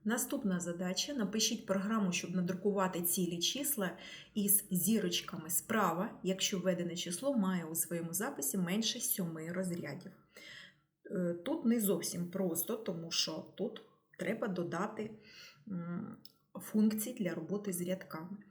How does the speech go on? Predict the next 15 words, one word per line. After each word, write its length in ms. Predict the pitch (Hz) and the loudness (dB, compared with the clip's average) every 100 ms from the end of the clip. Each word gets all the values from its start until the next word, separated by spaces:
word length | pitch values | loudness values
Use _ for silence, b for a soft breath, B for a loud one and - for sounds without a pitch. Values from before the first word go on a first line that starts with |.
| B B B | B B B
Подивіться, 480 | 190 226 233 - | 0 0 0 -2
будь 160 | 170 180 | -6 -6
ласка, 400 | 160 175 - - - | -6 -6 -6 -6 2
n 280 | 277 226 185 | 4 6 4
вводите 380 | 294 277 - | 2 0 0
будь-яке 580 | 190 175 175 165 - 311 | 0 2 0 0 -2 -2
ціле 360 | 349 - 202 165 | 0 0 0 0
число 440 | - 175 220 302 | -4 -4 -2 0
з 80 | 349 | -2
клавіатури. 760 | - 165 202 185 175 - 180 - - | -4 -2 0 0 -2 -6 -10 -10 -2
Ввели, 480 | 185 294 247 156 - - - - | 0 2 0 -2 -8 -18 -14 -8
комп'ютер 500 | 175 180 240 - 214 | -6 -4 -4 -4 -4
запам'ятав. 720 | 175 175 185 175 - - 190 - - B B B | -4 -4 -2 -2 -2 -10 -14 -18 -20 B B B
Далі, 420 | 170 214 330 370 - - | 0 2 4 2 -2 -6
е, 460 | 202 190 185 185 - | -2 2 2 2 -2